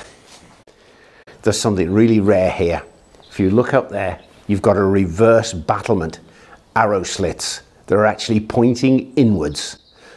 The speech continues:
So the room that's missing above the drawbridge there, they would have had soldiers in. You're trying to get in, bring in your batter ram, battering ram.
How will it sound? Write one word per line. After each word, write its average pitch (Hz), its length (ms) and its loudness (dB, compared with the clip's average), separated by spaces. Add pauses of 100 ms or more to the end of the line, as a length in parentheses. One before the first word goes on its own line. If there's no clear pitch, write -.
(100)
So 123 220 4
the 110 160 2
room 131 320 6
that's 107 240 -4
missing 127 520 4
above 110 600 2
the 120 100 4
drawbridge 104 560 2
there, 90 280 -2 (320)
they 101 100 4
would 104 140 4
have 92 100 -2
had 104 180 -2
soldiers 113 520 2
in. 113 200 2 (280)
You're 120 180 6
trying 127 240 2
to 113 100 2
get 110 300 2
in, 131 280 4
bring 123 260 6
in 123 120 4
your 113 120 4
batter 113 340 0
ram, 107 300 0 (120)
battering 117 400 0
ram. 107 220 -2